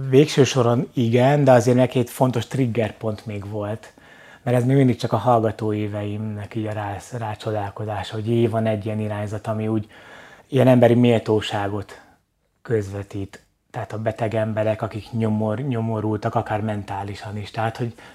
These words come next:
nagyon nagy tisztelettel közeledik, mert a logoterapeuta úgy együtt akarja felfedezni az adott ember életének az értelmét, ami van,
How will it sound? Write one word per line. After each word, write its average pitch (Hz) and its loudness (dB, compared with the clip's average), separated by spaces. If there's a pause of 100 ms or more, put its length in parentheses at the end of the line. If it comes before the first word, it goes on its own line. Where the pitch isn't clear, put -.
nagyon 117 0
nagy 110 -2
tisztelettel 107 -6
közeledik, 113 -4 (280)
mert 113 0
a 113 6
logoterapeuta 113 2
úgy 117 2 (420)
együtt 117 -4
akarja 113 -2
felfedezni 110 -2
az 110 -6
adott 110 -8
ember 110 -6
életének 110 -6
az 110 -6
értelmét, 101 -8
ami 117 -2
van, 117 0